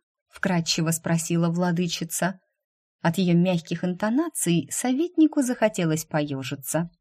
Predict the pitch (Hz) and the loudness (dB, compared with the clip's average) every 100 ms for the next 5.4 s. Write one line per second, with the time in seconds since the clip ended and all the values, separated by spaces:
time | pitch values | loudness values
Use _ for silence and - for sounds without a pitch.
0 | _ 202 165 160 143 - 143 143 143 143 | _ 0 2 2 -2 0 0 0 -2 -2
1 | 139 151 147 165 - _ _ _ _ _ | -2 0 2 2 -2 _ _ _ _ _
2 | 175 180 175 175 185 180 139 143 156 170 | 2 6 6 6 6 4 2 2 4 4
3 | 143 143 - - _ - 160 - 139 170 | 2 -2 -6 -12 _ -2 -2 0 -2 2
4 | 170 127 127 - - 160 156 160 143 143 | 2 2 -2 -10 -4 2 6 6 4 2
5 | 156 160 147 135 | 4 6 4 0